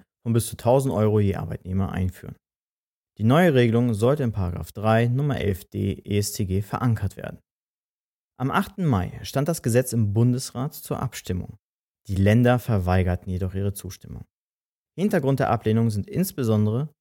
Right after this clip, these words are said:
die mit der Prämie verbundenen finanziellen Belastungen und deren Verteilung zwischen Bund, Ländern und Kommunen. Nach dem Gesetzesentwurf hätte die Steuerfreiheit zu Steuerausfällen von bis zu rund zwei Komma acht Milliarden Euro geführt.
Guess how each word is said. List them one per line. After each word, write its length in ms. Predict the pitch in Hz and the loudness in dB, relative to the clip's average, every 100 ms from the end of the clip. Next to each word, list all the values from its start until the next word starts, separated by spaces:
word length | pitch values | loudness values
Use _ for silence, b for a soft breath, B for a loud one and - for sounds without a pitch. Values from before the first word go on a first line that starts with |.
| _ | _
die 80 | 98 | -2
mit 200 | 90 85 | -2 -2
der 100 | 82 | -6
Prämie 400 | - 110 123 135 | -8 -4 -2 0
verbundenen 440 | - 117 104 107 | -2 0 0 0
finanziellen 640 | 110 113 110 107 113 107 131 | -2 0 -2 -2 -2 -2 -2
Belastungen 580 | 135 147 - 104 101 131 _ _ _ | 0 -2 -2 -4 -4 -4 _ _ _
und 120 | 85 | -4
deren 240 | 101 120 147 | 2 2 0
Verteilung 580 | 123 - 98 95 107 120 | -4 -2 0 2 0 -2
zwischen 300 | - - - | -8 -12 -12
Bund, 380 | 104 117 139 - - | -2 -2 -2 -8 -18
Ländern 480 | 98 98 95 98 110 _ _ _ | -6 -2 0 0 -4 _ _ _
und 140 | 131 | -12
Kommunen. 500 | - 160 143 110 82 - _ _ _ _ _ _ _ _ _ _ _ | -6 0 4 4 2 -6 _ _ _ _ _ _ _ _ _ _ _
Nach 160 | 151 185 | -2 2
dem 140 | 190 | 2
Gesetzesentwurf 960 | 170 170 185 131 113 101 101 127 156 - - | 4 2 0 -4 -2 -4 -2 -4 -4 -18 -12
hätte 220 | 131 156 147 | -6 -2 -2
die 100 | 117 | -2
Steuerfreiheit 720 | - 120 104 - 113 120 - | -2 -2 -2 -2 0 -2 -4
zu 200 | _ 135 | _ -18
Steuerausfällen 680 | - 165 143 120 - 123 127 | -6 -2 0 -2 -2 -4 -2
von 200 | 123 110 | -4 -2
bis 260 | 135 - | -4 -6
zu 140 | - 139 | -8 -4
rund 380 | 120 131 - | -2 -4 -8
zwei 300 | - - 101 | -16 -6 -4
Komma 300 | 120 123 117 | -2 -2 -2
acht 200 | - - | -4 -10
Milliarden 380 | 110 110 107 117 | -8 -4 -2 -4
Euro 360 | - 120 123 113 | -2 -2 0 -2
geführt. 460 | 98 - 92 - | -2 -8 -14 -14